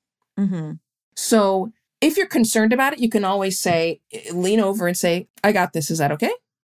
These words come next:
Speaker 1: Mm-hmm.
Speaker 2: But you also need to build that trust by demonstrating. This is not gonna become a big embarrassing thing. You're just
Speaker 1: Mm-hmm.
Speaker 2: gonna say,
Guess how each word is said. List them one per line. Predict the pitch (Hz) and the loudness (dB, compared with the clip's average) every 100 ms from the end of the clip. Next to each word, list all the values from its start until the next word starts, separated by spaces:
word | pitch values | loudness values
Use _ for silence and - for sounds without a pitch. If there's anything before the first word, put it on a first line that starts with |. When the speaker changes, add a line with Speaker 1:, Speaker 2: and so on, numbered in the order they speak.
| _ 226 | _ -2
Speaker 1:
Mm-hmm. | 220 214 196 196 196 _ _ - | 0 0 0 -2 -6 _ _ -4
Speaker 2:
But | 190 | 0
you | 214 | 2
also | 220 - 302 | 2 2 2
need | 233 | 2
to | 220 | 2
build | 214 214 | 2 2
that | 190 - | 0 0
trust | 233 226 - | 0 0 0
by | 165 170 | 0 0
demonstrating. | 180 262 403 - 196 156 156 | 2 0 0 0 0 0 0
This | 330 392 | 0 0
is | 330 | 0
not | 339 330 | 0 0
gonna | 311 | -2
become | 277 - 247 233 | -2 -2 2 2
a | 208 | 2
big | 220 208 208 | 2 0 0
embarrassing | 185 180 180 175 170 | 0 0 0 -2 -4
thing. | 143 92 - - _ _ | -6 -6 -10 -12 _ _
You're | 208 208 214 | -4 2 2
just | 185 170 | 2 0
Speaker 1:
Mm-hmm. | |
Speaker 2:
gonna | 185 185 | -2 -2
say, | 175 160 156 | 0 0 0